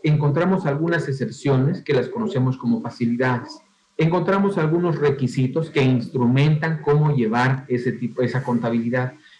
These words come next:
Encontramos también algunas excepciones que no se encuentran previstas en la ley. Entonces, he ahí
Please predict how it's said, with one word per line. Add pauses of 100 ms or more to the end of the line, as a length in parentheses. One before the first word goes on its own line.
Encontramos
también
algunas
excepciones
que
no
se
encuentran
previstas
en
la
ley. (280)
Entonces, (260)
he
ahí